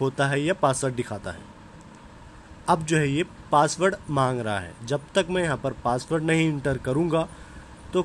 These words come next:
contact number नहीं दिखाई देंगे। तो मैं phone password enter करता हूँ, फ़ोर थ्री टू one। Okay, Password enter करने के बाद ही ये कॉन्टैक्ट्स दिखाई दे।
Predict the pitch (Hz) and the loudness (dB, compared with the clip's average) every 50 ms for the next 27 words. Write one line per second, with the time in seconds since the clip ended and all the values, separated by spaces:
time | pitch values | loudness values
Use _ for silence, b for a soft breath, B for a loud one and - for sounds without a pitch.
0 | - - 156 156 165 170 165 202 196 - - - - - 156 139 131 131 139 156 | 0 2 2 2 2 2 0 0 -2 -2 -4 -16 -12 -8 -4 -2 -2 0 2 2
1 | 185 180 185 180 160 170 160 143 135 - 127 127 120 110 104 90 82 82 - - | 2 2 2 2 2 2 0 0 -2 -2 -2 -2 0 -2 -4 -6 -6 -10 -14 -16
2 | - B B B B B - - 107 107 107 - - 127 131 143 147 - 151 143 | -16 B B B B B -10 -8 -6 -6 -6 -6 -4 -2 -2 -2 0 2 2 2
3 | 139 - 151 147 135 127 120 113 107 123 156 147 - 160 151 135 - 160 156 151 | 2 2 0 -2 -2 -2 -6 -6 -2 -2 -2 0 0 -2 -2 0 2 2 2 2
4 | 160 165 - - - - - - - - - 127 131 143 160 170 - - - - | -2 -6 -8 -14 -20 -20 -20 -20 -12 -4 -2 0 2 2 2 0 -2 -10 -20 -20
5 | - - - - - - - - - - - 139 135 147 160 180 196 - - - | -20 -20 -20 -20 -18 -18 -20 -20 -12 -4 -2 -2 0 0 0 -2 -4 -6 -10 -18
6 | - - - - - - 147 151 160 175 185 - - - - - - - - - | -20 -20 -20 -14 -6 -4 -2 -2 -2 -2 -4 -8 -12 -14 -16 -16 -16 -14 -10 -4
7 | 123 123 117 98 85 80 - - - - - - - - - - - - - - | -2 -2 -2 -4 -6 -12 -16 -18 -18 -18 -16 -16 -16 -16 -16 -18 -18 -18 -18 -20
8 | - - - - - - - - - - - 156 147 135 139 - 101 - - - | -18 -18 -16 -16 -16 -18 -18 -20 -16 -6 0 2 2 2 2 -4 -10 -10 -10 -18
9 | - - - - - - - - - - - - - - - - - - - - | -20 -20 -20 -20 -20 -20 -20 -20 -20 -20 -20 -18 -18 -20 -20 -20 -20 -20 -20 -12
10 | - - 139 147 165 - 196 220 220 220 - - 185 170 175 170 214 214 208 202 | -4 0 2 2 2 2 2 2 2 2 0 0 0 0 0 2 2 2 2 2
11 | 175 170 165 160 160 156 - 151 139 127 113 131 135 143 135 135 117 147 165 170 | 0 2 2 2 2 0 0 0 -2 0 2 2 2 2 0 -2 -4 -4 -2 0
12 | 160 151 151 170 240 - - - - - - - - 139 139 139 139 139 170 190 | 2 2 2 0 -2 -4 -10 -20 -20 -18 -14 -8 -4 -2 -2 -2 0 2 2 0
13 | 190 - - - - - 147 160 - - 147 143 135 135 117 101 | 0 -2 -12 -14 -10 -6 -6 -4 0 2 2 2 2 0 -2 -4